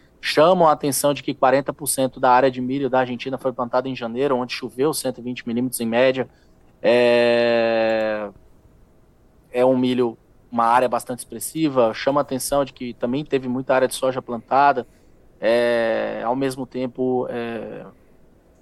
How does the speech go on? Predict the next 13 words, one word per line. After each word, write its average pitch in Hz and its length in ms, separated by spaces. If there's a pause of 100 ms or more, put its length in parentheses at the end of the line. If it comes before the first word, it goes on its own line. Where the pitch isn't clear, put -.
(200)
áreas 135 480
que - 120
já 135 160
tinham 160 260
sido 131 240
plantadas 135 540
foram 139 180
beneficiadas, 127 960
né, 123 120
e 131 240 (320)
melhoraram 135 680
suas 123 180
condições. 127 560